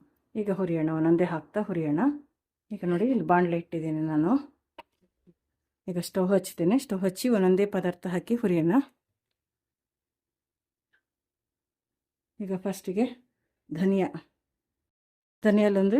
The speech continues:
ಎರಡು ಸ್ಪೂನ್ ಅಷ್ಟಿದೆ, ದೊಡ್ಡ ಸ್ಪೂನಲ್ಲಿ. ಇಲ್ಲಿ ಕಡಲೆಬೇಳೆ ಹಾಕ್ತಾಯಿಲ್ಲ, ಇದು ದಪ್ಪ ಬರೋಕ್ಕೆ ಉದ್ದಿನಬೇಳೆ ಮಾತ್ರ, ಅದು ಒಂದು ಸ್ಪೂನ್ ಇದೆ. ಧನಿಯಾ ಎರಡು, ಉದ್ದಿನಬೇಳೆ ಒಂದು, ಮತ್ತು ಜೀರಿಗೆ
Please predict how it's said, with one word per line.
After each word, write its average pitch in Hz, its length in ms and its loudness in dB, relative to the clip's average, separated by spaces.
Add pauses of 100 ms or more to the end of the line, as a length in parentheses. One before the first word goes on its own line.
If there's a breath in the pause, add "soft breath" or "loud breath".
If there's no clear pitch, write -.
(140)
ಎರಡು 190 160 2
ಸ್ಪೂನ್ 196 360 -4
ಅಷ್ಟಿದೆ, 185 300 -4 (140)
ದೊಡ್ಡ 180 180 -6 (100)
ಸ್ಪೂನಲ್ಲಿ. 180 440 -2 (2000)
ಇಲ್ಲಿ 208 220 0
ಕಡಲೆಬೇಳೆ 214 420 4
ಹಾಕ್ತಾಯಿಲ್ಲ, 208 440 -2
ಇದು 196 80 -2 (300)
ದಪ್ಪ 196 160 -4
ಬರೋಕ್ಕೆ 202 380 -2
ಉದ್ದಿನಬೇಳೆ 202 420 0 (100)
ಮಾತ್ರ, 190 220 -6 (600 soft breath)
ಅದು 208 180 2
ಒಂದು 208 180 6
ಸ್ಪೂನ್ 202 400 2
ಇದೆ. 233 140 4 (920)
ಧನಿಯಾ 226 240 2 (120)
ಎರಡು, 233 260 4
ಉದ್ದಿನಬೇಳೆ 214 420 2 (160)
ಒಂದು, 202 220 0 (580)
ಮತ್ತು - 180 -6
ಜೀರಿಗೆ 220 500 4